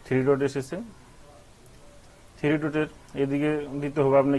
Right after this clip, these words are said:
কি কোন জেলায় দিয়েছেন, এখন কোন থানায় বসবাস করেন। ওই জেলার আয়তে অনেকগুলো কি থানা আছে, ওই কোন থানাটা দেখতে চাচ্ছেন সেই থানাটা সিলেক্ট করুন।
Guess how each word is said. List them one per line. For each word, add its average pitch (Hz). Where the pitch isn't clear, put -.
কি 143
কোন 180
জেলায় 139
দিয়েছেন, 139
এখন 131
কোন 185
থানায় 139
বসবাস 135
করেন। 127
ওই 131
জেলার 139
আয়তে 143
অনেকগুলো 139
কি 147
থানা 135
আছে, 135
ওই 123
কোন 190
থানাটা 143
দেখতে 127
চাচ্ছেন 131
সেই 127
থানাটা 127
সিলেক্ট 127
করুন। 127